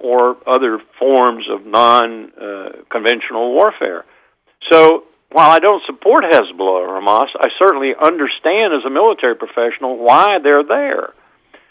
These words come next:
Iran is supportive of those groups because it is supportive of a policy of opposing Israel. And, you know, you can say all day long that you don't like that, but,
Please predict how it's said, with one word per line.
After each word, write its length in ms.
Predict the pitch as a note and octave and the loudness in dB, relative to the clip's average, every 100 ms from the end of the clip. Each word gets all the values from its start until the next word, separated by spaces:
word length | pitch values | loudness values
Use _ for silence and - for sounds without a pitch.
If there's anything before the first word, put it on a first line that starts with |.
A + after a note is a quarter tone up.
| _ _ - | _ _ 0
Iran 560 | D3+ E3+ G#3 G#3+ G3 F#3 _ _ - | 4 6 6 6 2 -8 _ _ -2
is 160 | D#3+ D#3 | 0 0
supportive 560 | D#3 - F3 G3+ D#3+ D3+ D3 | -6 -2 4 4 4 -2 -2
of 180 | D3+ D3 | -4 2
those 260 | D#3 D#3 D#3 | 2 2 0
groups 420 | D3+ G3+ E3 - - | 4 6 6 0 -8
because 400 | D3 D3 D#3 D3+ C3+ D#3 | -6 2 4 4 0 -2
it 220 | D3 D3+ - | -2 -2 -6
is 140 | D3 C3+ - | -6 -6 -8
supportive 640 | C3 - D#3+ D#3+ D3+ C#3+ C3 | -12 -2 0 2 2 -2 -6
of 280 | - C#3 C#3 C3 - - | 0 4 4 0 -16 -4
a 100 | C#3+ | -4
policy 680 | C#3+ C#3+ C#3 D3 - D3 D3 | 0 4 6 4 0 -2 -2
of 200 | - C#3 | 0 -2
opposing 640 | C#3 - B2+ C#3 C3+ D3 D#3+ | -2 -2 0 0 0 -6 -4
Israel. 540 | A3+ G#3+ C#3 F2+ - _ _ _ _ - | -2 -2 -2 -6 -6 _ _ _ _ -4
And, 260 | C#3 D3 | -2 -2
you 80 | F#3 F3+ | -4 -4
know, 160 | B2+ E3 | -4 -6
you 160 | F3 F#3+ | -8 -4
can 160 | D#3+ - | -4 0
say 120 | F#3 | 4
all 220 | F3+ F#3+ G#3 | 6 6 6
day 140 | G#3 | 2
long 260 | F#3 G#3 F#3 | 4 4 4
that 180 | D#3 | -4
you 60 | D#3 | -4
don't 240 | C#3+ C#3 | -4 -2
like 320 | C#3+ G3+ A3 - | 4 4 4 2
that, 320 | B2+ D3+ - _ _ | 2 2 0 _ _
but, 220 | - D#3 | 0 0